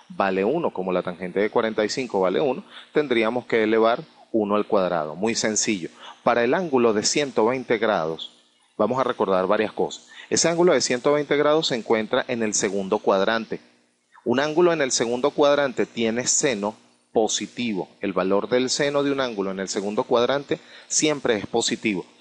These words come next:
Con esas dos informaciones vamos a reducir ese ángulo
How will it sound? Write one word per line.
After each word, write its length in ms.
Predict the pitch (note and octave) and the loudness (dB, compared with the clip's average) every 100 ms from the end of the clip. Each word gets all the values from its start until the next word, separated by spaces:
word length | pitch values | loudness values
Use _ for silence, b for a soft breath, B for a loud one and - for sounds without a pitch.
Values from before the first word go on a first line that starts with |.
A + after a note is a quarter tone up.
| _ - | _ 0
Con 160 | C#3 | 2
esas 240 | F#3 F3+ E3 | 2 2 2
dos 200 | E3 E3+ | 2 0
informaciones 880 | E3 D#3 D3+ D3 D3 A#2+ G#2 - B B _ | 0 0 2 2 2 2 0 -6 B B _
vamos 360 | A#2 A#2+ C3+ - | 0 2 -2 -2
a 100 | A#2 | -2
reducir 640 | G#2 A2 G2+ - D#3 F3 | 2 0 0 0 2 2
ese 240 | C3 - | 2 2
ángulo 480 | C3 G#2+ F#2 F#2+ G2+ | 2 0 2 0 0